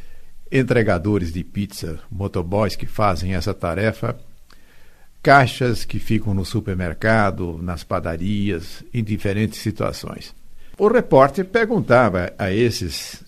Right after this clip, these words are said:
que prestam es-, esses serviços qual é o relacionamento, o que que acontece quando as pessoas que buscam esses serviços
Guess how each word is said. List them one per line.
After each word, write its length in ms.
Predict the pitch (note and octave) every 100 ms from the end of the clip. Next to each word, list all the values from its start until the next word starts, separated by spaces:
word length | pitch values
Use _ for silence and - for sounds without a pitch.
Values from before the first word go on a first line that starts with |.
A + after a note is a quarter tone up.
| -
que 140 | -
prestam 640 | - - B2 B2+ G2+ F2 F2
es-, 160 | E2+ -
esses 440 | - G2+ - F2+ - - -
serviços 720 | - G2+ D2 G2+ - D#2 - - _ _ - - - -
qual 300 | - A3+ F#3+
é 280 | C#3+ E3 - - - - - - - -
o 160 | - D#3
relacionamento, 960 | D3+ D#3 C3+ C3 A2+ F#2+ A#2+ B2 G2+
o 40 | F2+
que 180 | A3+
que 100 | G#3+
acontece 840 | G#3 F#3 C#3+ A2 C#3 C3+ - D2 C2 - - - - - - -
quando 720 | D3 C3+ B2 C3+ C3 B2 -
as 160 | A#2
pessoas 500 | - C3 A2+ E3 D3
que 120 | - G#2
buscam 540 | E2+ E3+ E3 - G#2+
esses 220 | F#2 F2+
serviços 760 | - F#2 E2 G2 - B2+ A#2